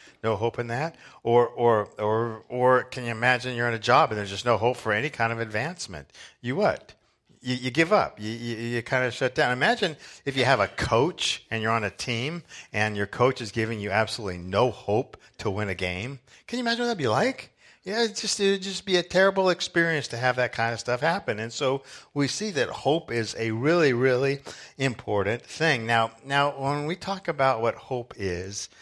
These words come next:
at least what God, the hope God wants us to have, it's not a wish, okay? It's, it's not a wish. I, I think wish is just wimpy hope, okay? Now, wishing's fine. You can have wishes all you want when you blow out your candles and all that kind of stuff. But wishing is just wimpy hope. You know, like, I,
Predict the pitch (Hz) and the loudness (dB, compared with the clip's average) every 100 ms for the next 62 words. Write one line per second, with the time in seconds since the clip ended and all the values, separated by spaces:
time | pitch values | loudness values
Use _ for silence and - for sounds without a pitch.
0 | - - - 120 117 135 - - - - | -20 -14 -8 -6 -2 -4 -4 -8 -14 -20
1 | _ - 113 110 135 139 135 - 107 - | _ -2 -2 4 6 6 6 0 -4 -2
2 | 123 - 127 139 120 104 98 107 - 92 | -4 0 2 4 2 -4 -4 -8 -8 -6
3 | 95 92 98 - - - _ 127 - 143 | -2 -2 -4 -8 -20 -20 _ -6 -4 0
4 | 175 180 156 131 131 78 - - - - | 2 4 2 2 2 2 -2 -2 -2 -2
5 | 120 - 151 151 160 131 120 139 131 147 | -4 2 2 4 2 0 -6 -8 -8 0
6 | 143 143 117 107 131 147 135 147 - 135 | 2 2 2 2 2 2 0 -4 -4 0
7 | 147 - - - - 113 117 98 120 131 | 0 -2 -8 -14 -6 -4 -4 -6 -2 -2
8 | 104 87 82 71 - _ - 110 110 123 | -2 -6 -6 -8 -12 _ -20 -10 -2 -2
9 | 131 - - 101 95 - 156 - 113 101 | -4 -14 -2 0 0 -2 -6 -2 0 2
10 | 101 117 117 143 139 156 127 101 131 92 | 0 -2 -4 -2 0 0 0 -4 -2 0
11 | 101 131 139 101 123 110 104 92 104 139 | 0 -2 0 0 0 -4 -4 -4 -4 -6
12 | 98 90 110 92 123 139 139 101 - - | -6 -6 -4 -4 -2 -2 -4 -4 -8 -14
13 | - - 135 139 185 147 117 104 120 113 | -4 -2 0 0 0 -2 -2 -2 -4 -4
14 | 110 98 123 123 151 87 120 101 110 98 | -8 -8 -4 2 2 2 -4 -2 0 2
15 | 101 98 98 | 2 2 -2